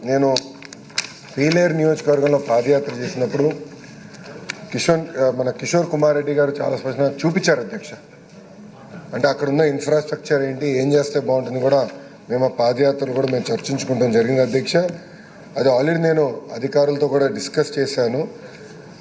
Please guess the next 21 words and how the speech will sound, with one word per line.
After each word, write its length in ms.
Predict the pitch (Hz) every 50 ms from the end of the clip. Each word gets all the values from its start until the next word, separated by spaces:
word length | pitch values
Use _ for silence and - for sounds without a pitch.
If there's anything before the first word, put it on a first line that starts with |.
| - - - - - -
ఇంతేకాకుండా, 580 | 117 131 - 160 180 185 180 175 175 180 180 175
అధ్యక్ష, 340 | 151 156 170 160 - - 190 170 151 127 - - - - - - - - - - - - - - - - - - - -
గౌరవ 200 | 120 131 147 165
ముఖ్యమంత్రి 560 | 165 147 139 - 165 165 165 175 165 - 175 165
గారితో 320 | 165 165 160 160 - 160
ఒక 100 | - 143
చర్చ 340 | 135 - 131 117 107 - 160
చేస్తున్నాం, 460 | 151 131 135 123 - - 139 127 120
అధ్యక్ష. 300 | 107 117 117 - - - 160 175 - - - - - - - - - - - - - - - - - 135
ఒక్కొక్క 600 | 123 127 - 175 170 - 208 196 190 175 170 - - - - - -
జిల్లాకి 520 | 139 147 151 156 160 160 160 160 160 170 170
ఒక్కొక్క 380 | 156 139 - 147 147 147 165 156 131 123 117 101 - - - - - -
విశ్వవిద్యాలయం 800 | 123 - - 180 175 151 151 135 147 156 156 151 156 151 151 143
ఉండాలని 320 | 135 135 143 147 143 147 151
నేను 180 | 156 151 143 131 - - - - - - - -
ప్రధానంగా 420 | 120 120 135 139 143 139 139 131
కోరుకుంటున్నా. 680 | 120 - 127 127 123 - - 135 123 127 131 143 165 - - - - - - - - - - -
ఒక 140 | 107 113 143
పక్కన 360 | 135 - 143 143 - 156 160
ప్రభుత్వ 460 | 160 160 143 131 127 143 147 - 175
విశ్వవిద్యాలయం, 880 | 160 151 147 - - 160 151 147 147 143 139 151 147 147 151 156 160